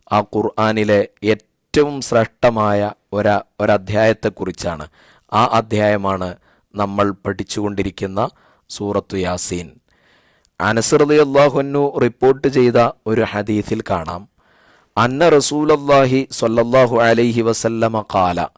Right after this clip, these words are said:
നബി സ്വല്ലല്ലാഹു അലൈഹി വസല്ലമ തങ്ങൾ പറഞ്ഞു, "മൻ ദഖലൽ മഖാബിറ ഫഖറഅ സൂറത്ത യാസീൻ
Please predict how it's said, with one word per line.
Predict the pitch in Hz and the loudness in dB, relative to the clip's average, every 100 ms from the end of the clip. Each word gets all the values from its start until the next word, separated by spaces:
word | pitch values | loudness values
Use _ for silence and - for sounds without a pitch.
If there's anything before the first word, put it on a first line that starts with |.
| _ _ _ _ _ - | _ _ _ _ _ -8
നബി | 113 | -4
സ്വല്ലല്ലാഹു | 120 165 165 156 151 143 147 | -2 0 0 2 2 2 2
അലൈഹി | 127 131 131 127 | 2 2 2 0
വസല്ലമ | 127 - 123 120 123 | 0 0 -2 -2 -2
തങ്ങൾ | 123 113 113 117 - | -2 -2 -4 -2 -2
പറഞ്ഞു, | 95 95 101 87 80 _ _ _ _ _ _ | -4 -4 -8 -10 -14 _ _ _ _ _ _
"മൻ | 120 160 165 | -4 -2 0
ദഖലൽ | 143 123 143 147 147 | 2 4 2 2 0
മഖാബിറ | 127 117 - 135 143 131 107 101 104 _ _ _ | -2 -4 0 4 4 4 0 0 -4 _ _ _
ഫഖറഅ | 143 139 139 135 135 160 | -6 -2 2 2 2 0
സൂറത്ത | 147 135 127 156 - | -2 -4 -2 -2 0
യാസീൻ | 123 113 110 - 131 95 95 | 2 4 2 -2 -4 -6 -10